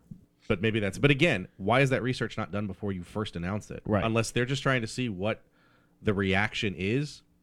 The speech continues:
Speaker 1: Hey, we've got young Jim Gordon and, and the Gotham P D, and they're gonna be facing Riddler and Kill-, Killer Croc every week.
Speaker 2: Mm-hmm.
Speaker 1: And then you hear crickets on the internet. "Well, that's not gonna work." But then it's also, do you believe in your product at all?
Speaker 2: Right.
Speaker 1: You know, when you, when you sat there and said, "We're gonna do a young,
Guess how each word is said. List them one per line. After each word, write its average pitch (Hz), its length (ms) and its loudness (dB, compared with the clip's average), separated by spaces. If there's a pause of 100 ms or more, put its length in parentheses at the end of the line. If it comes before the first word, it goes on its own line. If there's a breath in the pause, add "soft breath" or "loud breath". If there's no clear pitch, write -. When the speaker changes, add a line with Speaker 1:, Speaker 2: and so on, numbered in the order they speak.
(120)
Speaker 1:
Hey, 123 100 4
we've 113 160 2
got 120 180 4
young 123 220 4
Jim 117 180 2
Gordon 120 380 2
and, 95 240 0
and 98 120 0
the 92 40 -2
Gotham 113 340 0
P 120 160 -2
D, 117 200 2
and 101 80 0
they're 101 80 0
gonna 104 120 0
be 98 120 -2
facing 101 360 0
Riddler 110 320 2
and 95 140 -4
Kill-, 113 160 0 (100)
Killer 113 200 2
Croc 104 300 2
every 87 200 -2
week. 82 260 -8 (140)
Speaker 2:
Mm-hmm. 95 280 -4 (460 soft breath)
Speaker 1:
And 104 120 6
then 95 100 4
you 95 80 2
hear 98 160 2
crickets - 400 4
on 104 80 2
the 98 120 2
internet. 104 360 2 (100)
"Well, 175 200 4
that's 127 180 0
not 95 120 -2
gonna 82 140 -6
work." 82 280 -6 (100)
But 120 180 4
then 147 320 4 (120)
it's 131 140 2
also, 139 260 2
do 110 180 -4
you 127 100 6
believe 113 320 4
in 117 100 0
your 101 120 -2
product 120 420 -4
at 85 80 -4
all? 71 220 -10 (240)
Speaker 2:
Right. 113 320 6 (100)
Speaker 1:
You 92 160 -4
know, 85 220 -6 (160)
when 117 180 0
you, 151 160 6
when 135 140 6
you 143 80 8
sat 139 260 2
there 123 80 2
and 110 80 0
said, 107 160 0
"We're 123 140 0
gonna 135 200 0
do 117 200 2
a 98 60 2
young, 104 580 -2